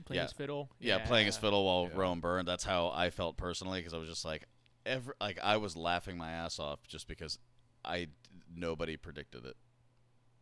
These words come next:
Speaker 3: Well, it wasn't supposed to
Speaker 2: <laughs>
Speaker 3: happen.
Speaker 2: It wasn't supposed to happen. It was the weirdest
Speaker 3: <laughs>
Speaker 2: thing. It's like, how is it? And it wasn't, like, to me, it wasn't Trump. Like, to me, the big thing was, like, if Trump dies, it's Pence.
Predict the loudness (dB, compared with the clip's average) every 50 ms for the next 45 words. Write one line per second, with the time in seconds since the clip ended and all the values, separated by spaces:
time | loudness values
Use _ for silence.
0 | -20 -20 _ _ _ _ _ _ _ _ _ _ _ _ _ -4 0 2 2 4
1 | 4 2 2 2 0 -2 -4 -2 0 0 0 0 -2 -6 -4 0 0 0 0 2
2 | 2 6 6 6 6 8 6 8 10 10 10 10 12 10 10 12 12 12 12 12
3 | 12 12 12 12 12 12 12 8 4 6 6 8 8 8 10 8 6 4 4 2
4 | 4 6 6 6 4 0 -4 -4 -2 0 0 0 -2 -4 -16 -20 -20 -14 -8 -4
5 | -4 -2 0 0 0 0 0 -2 -2 -2 -2 -2 -2 0 0 0 0 0 2 4
6 | 4 4 2 0 -2 -4 -6 -4 -4 -4 -4 -4 -4 -4 -2 0 2 4 4 6
7 | 6 6 4 2 -2 -4 -4 -2 -2 -2 -2 -4 -4 -4 -4 -4 -4 -4 -4 -2
8 | -2 -2 -2 -2 -2 -2 -2 -4 -4 -6 -6 -6 -6 -6 -8 -8 -8 -8 -10 -10
9 | -12 -14 -10 -6 -4 -4 -4 -2 -2 -2 -2 0 -2 -2 -4 -6 -10 -8 -4 -4
10 | -4 -4 -4 -6 -6 -6 -6 -6 -8